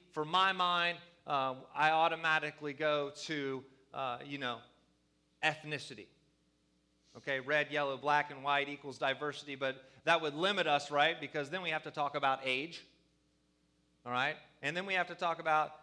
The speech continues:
male and female. So diversity is not just a, uh, ethnic or, or racial thing.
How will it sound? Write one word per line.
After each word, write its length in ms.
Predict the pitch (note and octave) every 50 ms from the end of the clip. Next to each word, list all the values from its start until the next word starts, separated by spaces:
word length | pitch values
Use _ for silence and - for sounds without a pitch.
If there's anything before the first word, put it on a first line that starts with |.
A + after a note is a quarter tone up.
| - -
male 540 | B2+ C#3 D3+ D3+ D3+ D#3 D#3+ D#3+ E3 E3 D#3+
and 180 | D3+ D#3 D3+ -
female. 580 | - E3 E3 D#3+ D3+ C#3+ C3 B2 B2+ C#3+ D#3
So 320 | - - E3 D3+ D#3 D#3 D3+
diversity 640 | D#3 D#3+ E3+ E3+ G#3 G#3+ G3 - G3 F#3+ F#3 F3
is 100 | E3+ D#3+
not 260 | F3+ F#3+ G3+ G3+ F#3
just 300 | E3+ F3 E3+ D3+ - -
a, 320 | F3 D#3+ D#3 D3+ D3 B2+ - - - _ _ -
uh, 140 | C#3 C#3+ C#3+ - -
ethnic 440 | E3+ F3 F3 F3 E3+ E3 F3 F3+ - -
or, 320 | D3 C3 B2+ B2+ A#2+ A#2+ - - _ _ - -
or 160 | C3 B2+ B2+
racial 680 | C3+ D#3+ F3+ F#3+ F3+ - F#3 E3+ D3+ D3 C#3+ - - -
thing. 300 | - D3+ D3 D3 D3+ F3+